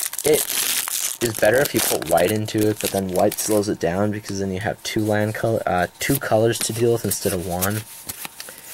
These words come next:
and it just, it's not that good. So another Vampire Warlord, which is actually a really bad, um, uncommon, <laughs> but we have Sarah Angel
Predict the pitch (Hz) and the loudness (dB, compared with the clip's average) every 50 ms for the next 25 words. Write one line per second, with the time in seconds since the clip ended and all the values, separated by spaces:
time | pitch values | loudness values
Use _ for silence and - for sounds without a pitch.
0 | - - - - - - - - - 85 90 92 90 80 - - - - - - | -18 -18 -20 -20 -20 -20 -14 -4 0 2 2 4 2 2 0 -2 -6 -4 -4 -6
1 | - - - - - - - - - - 90 71 - - - - - - - - | -8 -10 -14 -18 -20 -12 -10 -6 -2 0 0 0 0 0 -2 -4 -4 -8 -10 -10
2 | - - - - - - - - - - - - - - - - - - - - | -12 -18 -20 -20 -16 -16 -16 -16 -16 -20 -20 -20 -20 -20 -20 -20 -20 -20 -18 -16
3 | - - - - - - - - - - - - - 113 110 123 147 165 131 107 | -14 -14 -14 -14 -16 -20 -20 -20 -20 -20 -18 -8 -6 -2 2 4 4 4 4 4
4 | 107 101 110 107 - 101 104 98 85 90 92 95 87 85 85 85 90 87 - - | 2 2 2 4 6 6 6 6 6 6 6 6 4 4 0 0 -2 -4 -6 -2
5 | 92 101 104 123 - 175 170 151 120 120 135 131 110 - - - - 98 98 101 | 4 4 4 6 6 6 4 4 4 2 0 0 -2 -4 -8 0 4 6 8 8
6 | 98 98 98 95 95 98 87 92 95 95 95 95 95 98 101 - - - - _ | 6 4 2 -2 -4 -4 -4 -6 -6 -6 -6 -8 -10 -12 -14 -18 -20 -20 -20 _
7 | _ _ _ _ _ - - - _ - _ _ _ _ _ _ _ _ _ _ | _ _ _ _ _ -20 -20 -20 _ -20 _ _ _ _ _ _ _ _ _ _
8 | _ _ _ _ _ _ - - _ _ - 95 90 87 - 92 92 101 113 123 | _ _ _ _ _ _ -20 -20 _ _ -8 -6 -6 0 0 2 2 2 2 4
9 | 156 160 180 165 - - - - 107 101 104 107 - - - - - - - - | 4 4 4 2 0 -4 -2 2 4 6 4 4 2 -6 -20 -20 -20 -20 -20 -20
10 | - - _ _ _ - _ _ _ _ _ _ _ - - - - _ _ - | -20 -20 _ _ _ -20 _ _ _ _ _ _ _ -20 -20 -20 -20 _ _ -4
11 | - 101 92 - - - 110 107 104 76 82 98 101 104 104 - 117 123 147 170 | 0 0 2 2 4 6 6 6 6 6 4 4 2 0 0 0 2 2 2 0